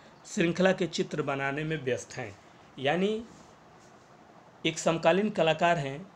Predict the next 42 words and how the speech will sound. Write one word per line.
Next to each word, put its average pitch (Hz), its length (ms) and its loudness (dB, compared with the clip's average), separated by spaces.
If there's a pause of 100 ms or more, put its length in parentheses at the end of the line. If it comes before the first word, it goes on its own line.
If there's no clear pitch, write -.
(120)
जिन्होंने 160 640 -2 (600)
गौ 190 220 6
श्रृंखला 160 600 0
नामक 151 420 -2 (260)
चित्र 196 420 -6 (480)
बनाने 160 560 2
में 165 100 0
व्यस्त 147 340 0
हैं, 151 80 -2
यानी 156 200 -2
बन 160 220 4
रहा 160 160 2
है 151 120 2
उनका 151 220 -2
ये 143 140 2
चित्र 143 300 -12
श्रृंखला, 160 400 -4
जिस 156 220 -10
चित्र - 240 -12
श्रृंखला 156 400 -4
का 156 160 -6
नाम 135 260 -4
है 123 200 -6 (420)
गौ। 143 340 8 (500)
ठीक 170 180 -2
है, 220 160 2 (880)
और 185 320 4
इस - 160 -4
समय 175 200 4
वो 170 100 6
हमारे 156 300 2
कलाकार 160 480 2
हैं, 151 380 -4 (480)
काफ़ी 147 340 -2
वो 170 120 0
जो 156 140 -6
है 160 240 -2
मशहूर 147 400 -4
कलाकार 151 440 0
वो 151 120 -4
भी 156 120 -4
हैं, 135 300 -8